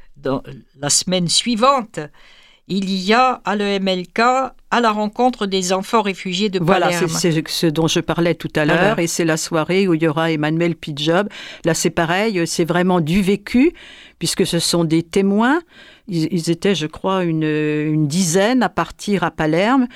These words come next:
Speaker 2: Ils sont partis avec, euh, je crois, une tonne de marchandises qu'ils avaient récupérées, des livres scolaires, des, du matériel, des jouets, et ils sont allés s'occuper des enfants, euh, dans les camps.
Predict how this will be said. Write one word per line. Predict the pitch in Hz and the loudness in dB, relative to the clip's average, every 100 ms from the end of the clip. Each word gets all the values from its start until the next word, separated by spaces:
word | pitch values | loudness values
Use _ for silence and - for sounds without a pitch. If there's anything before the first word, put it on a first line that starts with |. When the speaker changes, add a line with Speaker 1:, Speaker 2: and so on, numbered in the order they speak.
| - - | -18 -10
Speaker 2:
Ils | 170 | -6
sont | - 180 | -2 0
partis | 165 180 - - 220 190 | 0 -4 -6 -4 0 2
avec, | 160 170 165 170 | 2 0 0 0
euh, | 160 151 | 2 2
je | 147 156 | -2 -6
crois, | - 180 | -2 0
une | 165 170 | 0 -2
tonne | - 226 214 | 0 0 2
de | 185 | 0
marchandises | 175 175 - 180 170 190 208 - | 0 0 0 0 0 0 -2 -2
qu'ils | 151 170 | -2 -2
avaient | 165 | 0
récupérées, | 165 160 - 156 165 180 233 | -2 -2 -6 -4 -2 2 0
des | 185 160 175 | 2 2 2
livres | 165 180 185 165 160 | 2 0 0 0 -2
scolaires, | - - 180 180 208 240 202 | -2 0 2 2 2 0 -2
des, | 165 165 156 - - - | 0 2 0 -4 -16 -6
du | 160 | 2
matériel, | 170 165 - 180 165 170 190 214 220 151 | 2 2 2 0 0 0 2 2 0 2
des | 175 | 2
jouets, | 156 165 165 190 277 - - - | 2 2 2 2 2 -4 -20 -10
et | 165 | -2
ils | 165 | 0
sont | - 196 | 0 0
allés | 175 180 | 2 0
s'occuper | - 175 - - 190 | 0 -4 -4 -2 -2
des | 160 165 160 | 0 -2 0
enfants, | 151 - 175 165 202 165 | -2 -2 0 0 0 0
euh, | 156 | 0
dans | 151 160 | 0 2
les | 160 | 0
camps. | 160 156 139 | 0 -2 -2